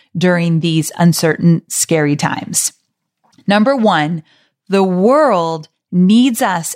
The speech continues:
as small business owners to keep operating our businesses. The only way we can continue to operate our businesses is if we continue to sell. You didn't get in this to have a hobby.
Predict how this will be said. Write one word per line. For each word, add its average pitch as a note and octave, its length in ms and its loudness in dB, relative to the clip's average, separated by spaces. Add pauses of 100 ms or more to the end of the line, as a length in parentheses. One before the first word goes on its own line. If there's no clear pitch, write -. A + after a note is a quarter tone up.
as E3+ 120 -4
small F#3+ 320 0
business F#3+ 420 -2
owners D#3+ 480 0 (280)
to F#3 120 -2
keep G#3 460 -4 (300)
operating F3 840 -2
our D#3+ 140 0
businesses. D#3+ 840 -2 (280)
The F3+ 140 2
only C4+ 260 2
way D4 340 0
we G#3 140 -2
can G3+ 240 -2
continue B3 540 0
to C#4+ 180 0
operate C4+ 460 -2
our C#4 140 2
businesses G3 800 -2 (220)
is F#3 160 0
if G3 180 -4
we G3+ 140 0
continue F#3 520 2
to F3+ 100 0
sell. - 480 -6 (320)
You A3 220 4
didn't F4 240 -4
get C#4 160 2
in C#4+ 220 0
this F3 480 -4 (320)
to G#3 120 0
have G3 200 0
a F3+ 60 0
hobby. G3 720 -4